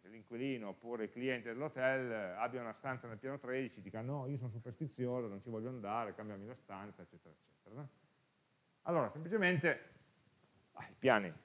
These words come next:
uno, due, tre, quattro, nove, dieci, dodici, quattordici, quindici, sedici. Dopo il dodici, dopo il piano dodici, sopra il piano dodici, c'è un piano che si chiama tredici,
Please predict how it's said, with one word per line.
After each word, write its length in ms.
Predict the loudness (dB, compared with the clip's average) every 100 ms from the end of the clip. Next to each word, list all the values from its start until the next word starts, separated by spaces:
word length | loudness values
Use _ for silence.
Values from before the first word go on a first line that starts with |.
| _
uno, 260 | 0 2 4
due, 200 | 6 8
tre, 160 | 8
quattro, 500 | 12 12 12 12 8
nove, 380 | 10 12 12 10
dieci, 320 | 8 4 8
dodici, 520 | 12 12 12 10 8
quattordici, 680 | 12 10 12 10 10 8 0
quindici, 320 | -2 -2 -2
sedici. 500 | -6 -8 -10 -8 -8 -8 -14 -20 _ _
Dopo 220 | 4 8
il 80 | 8
dodici, 360 | 8 6 4 -6 -8 _ _ _ _
dopo 280 | 12 12 12
il 80 | 12
piano 200 | 12 12
dodici, 440 | 12 10 8 -4
sopra 240 | 10 12 12
il 40 |
piano 180 | 12 10
dodici, 220 | 10 6
c'è 120 | 4
un 80 | 2
piano 340 | 10 12 12 10
che 220 | 8 6
si 160 | 0
chiama 400 | 0 4 4 2 -2 -18
tredici, 480 | -18 -18 -16 -14